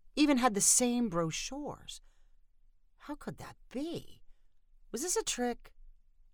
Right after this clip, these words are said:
Was he losing his mind? Peter's heart raced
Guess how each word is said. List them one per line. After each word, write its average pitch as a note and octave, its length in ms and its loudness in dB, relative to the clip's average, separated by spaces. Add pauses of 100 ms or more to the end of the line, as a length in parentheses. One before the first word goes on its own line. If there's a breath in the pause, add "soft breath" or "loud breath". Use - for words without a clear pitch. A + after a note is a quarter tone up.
(540)
Was D3+ 160 -8
he B3 140 -4
losing D#3 340 0
his A2 180 -6
mind? A2 520 -12 (1000 soft breath)
Peter's - 380 12
heart F#3 280 0
raced C#3 540 -6